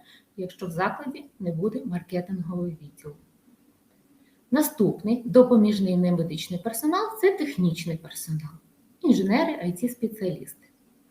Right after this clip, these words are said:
Які ж функції надає технічний персонал? Обслуговування медичної апаратури.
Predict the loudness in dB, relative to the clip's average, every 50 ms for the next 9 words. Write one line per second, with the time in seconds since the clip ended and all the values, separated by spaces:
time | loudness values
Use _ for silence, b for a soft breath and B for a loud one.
0 | b b b b b b -4 2 4 4 6 8 6 6 6 6 6 6 6 4
1 | 2 2 4 4 6 6 4 4 4 2 0 -2 -6 -8 -6 -6 -6 -6 -6 -8
2 | -8 -8 -10 -12 -12 -10 -6 -6 -6 -6 -6 -10 -14 _ b b b b b _
3 | -2 -2 2 0 2 4 6 4 4 4 4 4 4 4 4 4 2 0 -2 -6
4 | -4 -4 -2 -2 -2 -4 -4 -6 -4 -4 -4 -6 -8 -10 -12 -12 -12